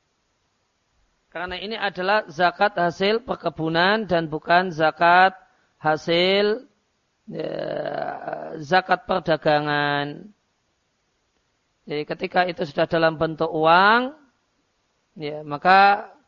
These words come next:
beliau kemudian, ya sudah, pakai taksiran dari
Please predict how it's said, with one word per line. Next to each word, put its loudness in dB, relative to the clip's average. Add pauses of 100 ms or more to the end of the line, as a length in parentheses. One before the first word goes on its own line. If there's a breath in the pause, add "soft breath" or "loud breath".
(400)
beliau 0
kemudian, 0
ya -8
sudah, 0
pakai -4 (480)
taksiran 0 (880)
dari -4